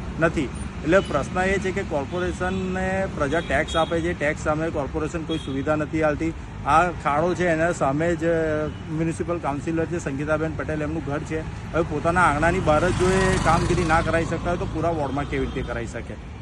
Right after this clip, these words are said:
એટલે મારો પ્રશ્ન આ જ છે કે જનતા ટેક્સ આપે છે, એની સામે એને વળતર મળવું જોઈએ,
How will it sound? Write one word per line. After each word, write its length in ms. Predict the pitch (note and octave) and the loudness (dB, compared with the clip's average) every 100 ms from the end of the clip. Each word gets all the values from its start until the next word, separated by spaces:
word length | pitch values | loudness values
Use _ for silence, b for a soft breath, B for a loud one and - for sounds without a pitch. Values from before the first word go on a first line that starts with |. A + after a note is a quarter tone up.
| - - | -14 -8
એટલે 180 | C#3+ | -2
મારો 260 | E3 D3 D#3+ | 0 2 0
પ્રશ્ન 300 | F3 D#3+ - | -2 -2 2
આ 160 | D#3 E3+ | 2 2
જ 40 | |
છે 120 | F3 | 0
કે 120 | F3 | -2
જનતા 280 | D3+ C3+ E3 | -2 -2 0
ટેક્સ 320 | D3 D3 D3+ | 0 -2 0
આપે 180 | D#3+ D#3+ | -2 0
છે, 80 | F3 | -2
એની 140 | D3+ | -2
સામે 260 | D3 D#3 D#3 | 0 0 0
એને 100 | D#3+ | 0
વળતર 300 | C#3+ B2+ D3+ | -2 -4 -4
મળવું 300 | D3+ D#3 D#3+ | -2 -2 0
જોઈએ, 320 | D#3+ E3 F#3 | 0 2 0